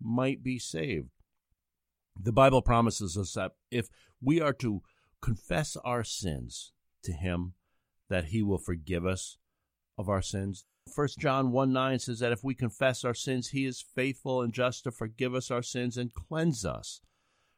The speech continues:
from all unrighteousness. I hope that you'll consider giving your heart to God today. Maybe for you, it's recommitting yourself to Him. Maybe you've been distracted. Maybe you've been knocked off your game for a time. Get right with God. Pray to God.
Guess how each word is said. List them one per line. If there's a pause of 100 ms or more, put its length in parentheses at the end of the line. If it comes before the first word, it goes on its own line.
(120)
from
all
unrighteousness. (240)
I
hope
that
you'll
consider
giving
your
heart
to
God
today. (560)
Maybe
for
you,
it's
recommitting
yourself
to
Him.
Maybe
you've
been
distracted.
Maybe
you've
been
knocked
off
your
game (720)
for
a
time. (1080)
Get
right
with
God.
Pray
to
God.